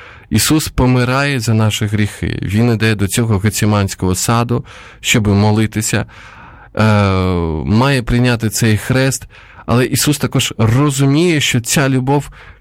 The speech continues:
не була зрозумілою, е, що ця його любов до людей, до грішників, е, до кожного з нас, що, е, ця любов не була прийнятою,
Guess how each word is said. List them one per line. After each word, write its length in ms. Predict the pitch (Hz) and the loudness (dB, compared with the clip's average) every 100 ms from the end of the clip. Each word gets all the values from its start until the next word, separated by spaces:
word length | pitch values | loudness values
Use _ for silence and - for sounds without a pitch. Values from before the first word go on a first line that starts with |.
| _ - | _ -4
не 180 | 135 135 | 0 2
була 220 | 131 139 | 2 0
зрозумілою, 840 | 113 123 127 143 151 123 87 76 - - - - | 0 0 0 2 2 2 -2 -4 -8 -14 -18 -4
е, 140 | 110 104 | 0 2
що 280 | - - 113 | 2 0 0
ця 440 | - 143 127 - 104 | 0 0 0 -2 0
його 420 | 104 127 131 165 | 0 2 2 0
любов 360 | 139 127 135 | 0 0 -2
до 360 | 101 113 107 90 - | 0 0 0 -2 -4
людей, 600 | 101 120 123 117 95 - | 0 2 2 2 0 -4
до 180 | - 110 | -2 -2
грішників, 760 | 110 147 139 - 78 - 95 - - - - | 2 0 0 -2 -6 -4 -4 -6 -20 -20 -4
е, 180 | - 104 | 0 2
до 140 | 120 | 0
кожного 460 | - 143 135 123 123 | 0 0 0 0 0
з 80 | 131 | 0
нас, 180 | 147 | 0
що, 300 | - - 120 117 - - - | 0 -2 -2 -4 -18 -18 -2
е, 140 | 110 | -2
ця 240 | 110 - 147 | 0 0 2
любов 380 | 131 131 139 127 | 0 0 0 0
не 120 | 123 | 0
була 240 | 127 127 | 0 -2
прийнятою, 800 | 120 160 160 127 90 - 76 78 | 0 0 2 2 2 -2 -4 -4